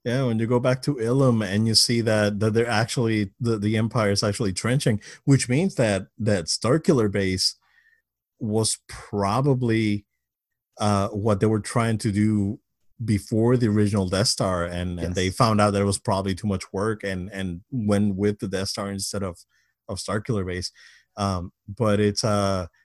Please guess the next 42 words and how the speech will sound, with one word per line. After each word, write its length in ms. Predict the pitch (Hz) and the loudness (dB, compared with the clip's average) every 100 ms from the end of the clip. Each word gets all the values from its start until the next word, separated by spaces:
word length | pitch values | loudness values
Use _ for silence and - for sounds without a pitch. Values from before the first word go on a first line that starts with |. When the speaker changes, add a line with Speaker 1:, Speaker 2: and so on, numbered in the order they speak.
| _ _ | _ _
Speaker 1:
when 180 | 110 110 | -4 2
I 140 | 113 | 2
went, 320 | 107 104 117 113 | 2 0 -2 -2
when 120 | 107 | -2
I 440 | 104 101 98 98 - _ - | 0 0 -2 -4 -10 _ -2
got, 240 | 110 123 - - | -2 -2 -6 -6
when 160 | 110 | -2
I, 80 | 101 104 | 0 -2
it's 220 | 90 - | -8 -4
right, 220 | 117 113 104 | 0 0 0
when 180 | 98 98 | 0 0
I 100 | 101 | 0
got 160 | 104 107 | 0 -2
to 100 | 135 | -2
Ilum, 400 | 107 101 95 95 - - | 0 0 0 -4 -10 -12
right, 280 | 92 92 92 | -8 -6 -4
and 160 | 90 | -4
I 140 | 90 95 | -4 -4
saw 300 | - 101 98 | -2 -2 -2
what 100 | 98 | -2
they 80 | |
were 120 | 95 90 | -2 -2
doing 180 | 95 90 | -4 -4
to 100 | 92 | -8
the 100 | 85 | -8
planet, 480 | 101 95 95 85 - _ - - - _ _ | -4 -4 -4 -6 -12 _ -20 -20 -20 _ _
um, 420 | 98 90 87 80 - _ _ _ | -8 -8 -8 -14 -20 _ _ _
the 220 | 107 110 101 | -4 0 2
only 260 | 117 131 | 2 2
thing 260 | 131 131 120 | 2 0 0
that 100 | 107 | 0
I, 240 | 101 95 _ | 0 -2 _
that 120 | 107 101 | -4 -2
I 60 | |
could 180 | 98 98 | -2 -4
think 220 | 104 98 | -4 -2
of 140 | 101 101 | -2 -2
is 140 | 95 | -4
how 360 | - 113 117 104 | -4 -2 -2 -2
evil 420 | 101 107 104 90 | -2 0 -2 -4
Palpatine 640 | - 101 95 110 - 95 | -6 -8 -8 -10 -8 -8
was, 520 | 87 87 87 98 - | -8 -10 -10 -10 -12